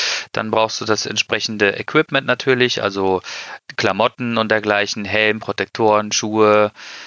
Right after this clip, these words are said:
und so weiter und so weiter. Also da bist du auch nochmal bei ein paar hundert Euro dabei. Also es ist, ich kann dir, ich kann dir verraten aus eigener Erfahrung,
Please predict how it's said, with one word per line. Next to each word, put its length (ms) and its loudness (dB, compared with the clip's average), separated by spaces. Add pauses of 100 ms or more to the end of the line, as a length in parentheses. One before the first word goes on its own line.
(120)
und 240 -4
so 120 -4
weiter 280 0
und 80 -4
so 100 -6
weiter. 420 0
Also 160 -4
da 80 0
bist 240 -8
du 80 -2
auch 60 0
nochmal 240 0
bei 100 0
ein 100 -4
paar 180 -4
hundert 260 -4
Euro 200 0
dabei. 440 2
Also 200 0
es 220 -4
ist, 300 -8
ich 180 -8
kann 220 -2
dir, 100 2
ich 140 -4
kann 160 -2
dir 100 2
verraten 400 0
aus 140 0
eigener 380 0
Erfahrung, 540 0